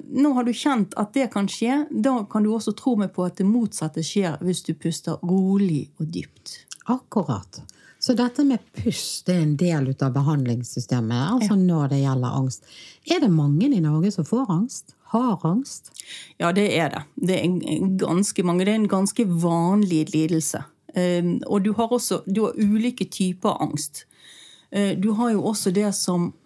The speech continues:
Speaker 1: kalles generalisert angst, altså at du bare går rundt og er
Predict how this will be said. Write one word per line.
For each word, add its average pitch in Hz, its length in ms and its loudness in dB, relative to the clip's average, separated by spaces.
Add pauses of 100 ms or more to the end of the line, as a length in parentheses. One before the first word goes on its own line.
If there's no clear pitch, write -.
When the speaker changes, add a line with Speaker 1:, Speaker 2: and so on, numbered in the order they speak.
(140)
Speaker 1:
kalles 185 580 0 (100)
generalisert 175 960 0
angst, - 420 -8
altså 196 280 0
at 180 100 -4
du 190 80 0
bare 175 280 0
går 202 180 2
rundt 202 340 0
og 165 200 -2
er 185 220 0